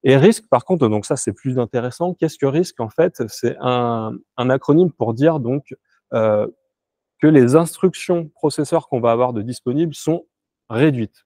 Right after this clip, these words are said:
ou en tout cas restreintes, euh, par rapport à d'autres types de processeurs.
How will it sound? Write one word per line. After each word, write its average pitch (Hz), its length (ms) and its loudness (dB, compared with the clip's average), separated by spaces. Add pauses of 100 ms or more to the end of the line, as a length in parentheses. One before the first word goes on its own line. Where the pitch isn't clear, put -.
ou 107 80 -12
en 101 60 -10
tout - 120 -20
cas 135 160 0
restreintes, 120 520 -6
euh, 107 120 -4
par 101 200 -4
rapport 131 340 0
à - 260 2 (680)
d'autres 120 600 -4
types - 160 -10
de 131 80 -4
processeurs. - 540 -14